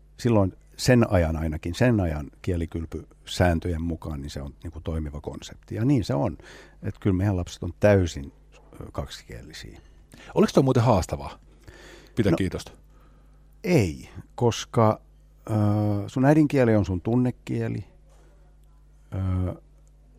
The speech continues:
Speaker 1: kun sen aloittaa heti alusta, niin se on helpompaa. Mä oon yrittänyt jossain vaiheessa esimerkiksi muutaman ystävän kanssa, johon on tutustunut ensin yhdellä kielellä. Ja sit se ihminen on, vaikka suomeksi,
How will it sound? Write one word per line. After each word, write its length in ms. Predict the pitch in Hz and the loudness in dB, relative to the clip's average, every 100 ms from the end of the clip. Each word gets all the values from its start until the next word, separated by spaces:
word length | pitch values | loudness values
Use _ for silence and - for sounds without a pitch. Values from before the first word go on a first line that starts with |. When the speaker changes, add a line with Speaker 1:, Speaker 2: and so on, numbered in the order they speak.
| - - - - | -20 -20 -20 -2
Speaker 1:
kun 220 | 165 107 | 4 4
sen 220 | 104 110 | 4 0
aloittaa 560 | 127 120 104 - - 95 | 2 4 2 0 -4 0
heti 320 | 90 92 104 | 0 -2 -2
alusta, 600 | 92 90 85 - - - - _ | -2 -2 -4 -8 -14 -14 -16 _
niin 200 | 101 85 | -4 -4
se 140 | 78 80 | -4 -6
on 120 | 69 - | -6 -10
helpompaa. 760 | 55 - - - - - - - _ - - - - - - _ _ _ _ _ | -12 -16 -18 -18 -18 -18 -20 -20 _ -20 -20 -20 -20 -20 -20 _ _ _ _ _
Mä 260 | 113 117 123 | 6 8 8
oon 240 | 127 123 | 8 8
yrittänyt 560 | 139 147 131 - 101 104 | 6 4 4 2 4 4
jossain 380 | 107 - 101 | 4 2 0
vaiheessa 340 | 87 85 82 104 - | 2 0 0 -4 -6
esimerkiksi 300 | 104 98 101 | -6 -2 0
muutaman 400 | 113 120 110 107 | 0 2 2 4
ystävän 460 | 135 - - 90 78 | 2 2 2 2 0
kanssa, 340 | 78 80 - | -6 -8 -6
johon 300 | 92 95 101 | -2 0 2
on 80 | 98 | 0
tutustunut 580 | - 147 135 - 98 92 | 0 0 0 0 0 2
ensin 360 | 107 95 87 - | 2 2 -2 0
yhdellä 340 | 104 95 80 69 | 0 2 -2 -6
kielellä. 480 | - - - - - - - - | -14 -16 -20 -20 -20 -20 -20 -12
Ja 60 | 104 | -8
sit 120 | 127 | 2
se 100 | 117 | 4
ihminen 280 | 117 113 101 | 6 6 4
on, 200 | 98 - - 104 | 2 -2 -8 -4
vaikka 200 | 92 90 | -2 2
suomeksi, 520 | 104 78 - - | 2 2 -2 -12